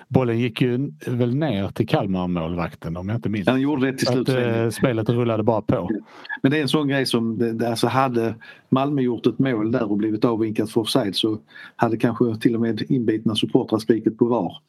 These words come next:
Speaker 2: Det ska inte kunna hända, så.
Speaker 1: Nej, alltså att man tolkar saker, eh, så att
Speaker 2: Det är en helt annan sak.
Speaker 1: så det blir fel är en sak, men att, att, eh, ta fel på regel-, reglerna och inte se, eh, vad som händer, det är ju,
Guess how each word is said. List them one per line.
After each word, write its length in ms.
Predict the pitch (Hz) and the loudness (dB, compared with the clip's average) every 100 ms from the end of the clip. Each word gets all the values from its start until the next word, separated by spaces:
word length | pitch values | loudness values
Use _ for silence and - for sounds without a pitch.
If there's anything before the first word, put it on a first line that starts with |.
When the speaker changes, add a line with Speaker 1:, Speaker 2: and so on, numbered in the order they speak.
| _ - - _ _ - | _ -20 -20 _ _ -4
Speaker 2:
Det 100 | - | 0
ska 120 | 131 147 | 2 2
inte 120 | 135 | 2
kunna 160 | 123 | 0
hända, 380 | 120 113 117 - 117 | 2 0 0 -4 -4
så. 200 | - 110 | -4 -2
Speaker 1:
Nej, 440 | 131 147 160 165 | 0 2 2 2
alltså 440 | 165 151 151 160 151 | 2 0 2 0 2
att 260 | 156 139 | 0 0
man 400 | 170 147 147 131 | 0 0 0 -4
tolkar 520 | - 151 165 170 156 | 0 2 2 0 0
saker, 760 | 127 180 185 151 123 113 113 110 | 2 2 2 0 0 0 -2 -2
eh, 60 | 110 - | -4 -8
så 160 | - 120 | -4 -2
att 280 | 110 - - | -2 -6 0
Speaker 2:
Det 60 | 127 | 2
är 20 | |
en 80 | 131 | 2
helt 200 | 131 127 | 0 0
annan 160 | 123 | 2
sak. 320 | 120 113 135 | 2 0 0
Speaker 1:
så 120 | 127 139 | 0 2
det 100 | 131 | 2
blir 120 | 131 | 0
fel 300 | - 110 107 | 0 0 0
är 180 | 110 110 | 0 0
en 100 | 101 | 0
sak, 260 | 104 80 | 0 0
men 140 | 113 107 | -2 -2
att, 220 | 107 - | -2 -2
att, 340 | 107 92 - | -4 -4 -4
eh, 400 | 98 98 98 98 101 110 | -2 -2 -2 -2 -4 -2
ta 120 | 110 | 0
fel 240 | - 120 | 0 0
på 100 | 98 | 0
regel-, 680 | 117 117 92 98 95 92 95 - | 0 0 -2 -2 -2 -2 -4 -4
reglerna 680 | 127 135 117 95 92 92 92 | -4 -2 -2 -2 -2 -2 -4
och 220 | - - | -8 -6
inte 280 | 107 107 113 | -4 -2 -2
se, 320 | - 95 92 - _ - | -2 -2 -4 -10 _ -6
eh, 100 | 104 | -4
vad 160 | 101 104 | -2 -4
som 100 | 117 | -4
händer, 300 | 107 85 87 | -4 -4 -4
det 80 | 98 | -4
är 60 | |
ju, 180 | 101 90 | -4 -6